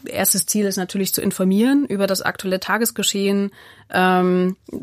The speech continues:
zu informieren über, was jetzt gerade passiert oder generelle Themen und Debatten aufzuzeigen.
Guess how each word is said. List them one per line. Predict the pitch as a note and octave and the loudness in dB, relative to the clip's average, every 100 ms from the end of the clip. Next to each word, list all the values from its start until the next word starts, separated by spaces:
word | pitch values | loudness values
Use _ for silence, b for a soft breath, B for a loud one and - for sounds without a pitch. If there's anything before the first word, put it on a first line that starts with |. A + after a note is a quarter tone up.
| - - - - - | -14 -20 -20 -18 -8
zu | - G3 | -4 -2
informieren | G3 F#3+ F#3+ | 2 2 2
über, | F3+ F#3 F#3 F3 | 2 2 0 0
was | F#3 - | 0 0
jetzt | G3 - | 0 -4
gerade | - F3+ F#3+ | 0 0 0
passiert | - F3+ - A3+ A3+ A3 G#3+ | -2 -4 0 4 4 2 -2
oder | F3 F3 F3 | -4 -4 -2
generelle | F3 F3+ F#3 G#3 G3 | 0 0 2 0 0
Themen | - G#3 G#3 G3+ | -4 0 0 0
und | F3+ | -2
Debatten | F3+ F3+ F3+ - G3+ G3+ | -6 -6 -6 -4 -4 -2
aufzuzeigen. | F3+ G3 - F#3+ - E3+ F3 F3 F3+ | -2 -2 -6 -8 -4 -2 0 -2 -4